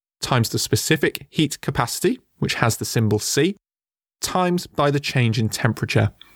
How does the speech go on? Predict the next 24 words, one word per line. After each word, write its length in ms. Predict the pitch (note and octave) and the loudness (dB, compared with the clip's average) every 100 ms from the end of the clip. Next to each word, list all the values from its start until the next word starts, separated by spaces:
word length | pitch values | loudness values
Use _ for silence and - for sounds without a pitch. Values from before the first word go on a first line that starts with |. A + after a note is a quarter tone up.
| _ _ | _ _
You 140 | F#3 | -2
can 120 | - G#3+ | -2 -2
sometimes 480 | B3 D#4 - C#3 | 0 -2 0 -2
see 140 | - A#2+ | 0 0
this 240 | A2 - | 0 0
written 220 | A#2+ A#2+ A2+ - - | 0 0 -2 -4 -4
as 140 | A#2 | 0
a 40 | B2 | 0
little 240 | A#2+ A2 | 0 -2
triangle 720 | - - F#3 F3+ C3 A2 A#2+ - _ - | -2 -2 0 2 2 0 -2 -6 _ -2
and 160 | A#2 | 0
the 40 | G#2+ | 2
letter 240 | G#2+ - | 0 -2
T. 400 | - - G#3 - - _ _ _ _ | 0 2 2 -2 -12 _ _ _ _
The 80 | - | -6
triangle 480 | - A3 F3 D#3 C#3+ _ - | -2 0 2 0 -2 _ -2
just 200 | D3 - | 0 2
means 200 | B2 G#2 - | 0 -2 -2
delta, 480 | C#3+ B2 - A2 G2+ - | 0 2 0 -4 -4 -4
which 220 | A2+ D3 | -2 2
means 200 | C#3+ - | 0 0
change 540 | - A#2+ A2 G#2+ - - | -4 0 2 2 0 0
in. 300 | A2+ G#2+ G2+ _ _ _ _ _ _ _ _ _ _ _ _ _ _ - | 2 2 -2 _ _ _ _ _ _ _ _ _ _ _ _ _ _ -4
Okay, 260 | D#3 D3 | 0 0